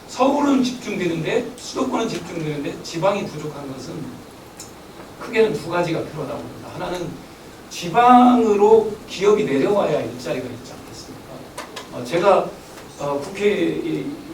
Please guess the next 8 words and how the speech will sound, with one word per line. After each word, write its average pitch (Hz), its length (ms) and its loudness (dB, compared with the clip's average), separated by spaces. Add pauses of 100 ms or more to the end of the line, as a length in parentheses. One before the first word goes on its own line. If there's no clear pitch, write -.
이 190 120 -4
년 214 200 -2
차 175 240 -8
때 160 200 -6
들었던 160 420 -6
내용으로 139 360 -4
보면, 127 500 -8 (600)
어, - 320 -8